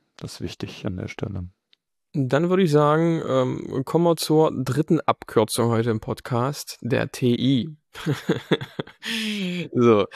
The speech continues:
Speaker 2: also Telematik-Infrastruktur,
Speaker 1: Ja.
Speaker 2: mittlerweile ja eigentlich gesetzlich verpflichtend, äh, für die Einrichtungen.
Speaker 1: Mhm.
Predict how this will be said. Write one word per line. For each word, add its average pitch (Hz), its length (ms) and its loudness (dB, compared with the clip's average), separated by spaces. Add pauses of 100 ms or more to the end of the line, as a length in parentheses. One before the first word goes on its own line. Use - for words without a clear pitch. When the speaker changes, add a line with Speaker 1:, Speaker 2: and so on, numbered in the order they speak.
(120)
Speaker 2:
also 117 260 4
Telematik-Infrastruktur, 170 1800 2
Speaker 1:
Ja. 220 100 6
Speaker 2:
mittlerweile 131 560 4
ja 131 200 4
eigentlich - 400 -2
gesetzlich 151 500 -2
verpflichtend, - 840 -4
äh, 202 640 -2
für 202 180 0
die 190 160 -2
Einrichtungen. 196 840 2
Speaker 1:
Mhm. 98 140 -2